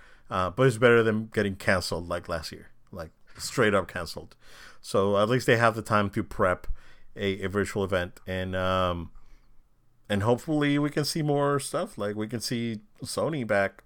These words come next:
at, you know, and do a presentation. Uh, hopefully Nintendo will do something about the Zelda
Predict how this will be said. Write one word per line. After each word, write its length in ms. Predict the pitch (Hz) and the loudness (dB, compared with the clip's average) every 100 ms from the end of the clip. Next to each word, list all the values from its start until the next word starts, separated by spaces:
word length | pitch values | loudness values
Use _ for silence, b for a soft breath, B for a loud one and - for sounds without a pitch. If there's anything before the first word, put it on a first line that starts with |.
| - | -4
at, 240 | 95 92 107 | 0 0 -4
you 120 | 110 | -4
know, 180 | 104 101 | -2 0
and 240 | 98 98 - | -2 -4 -4
do 160 | 110 | -2
a 60 | 107 | -2
presentation. 560 | 117 110 104 113 - - b b b b b b - | -2 -4 -6 -6 -6 -12 b b b b b b -6
Uh, 300 | 107 101 98 | 0 0 0
hopefully 320 | 98 127 143 139 | -2 0 0 0
Nintendo 380 | 120 107 131 170 | 0 0 0 0
will 120 | 113 | -2
do 140 | 113 | -4
something 300 | 107 113 113 | -4 -4 -2
about 220 | 113 110 | 2 2
the 120 | 104 98 | 2 -2
Zelda 540 | - 107 127 104 98 | 0 0 2 0 0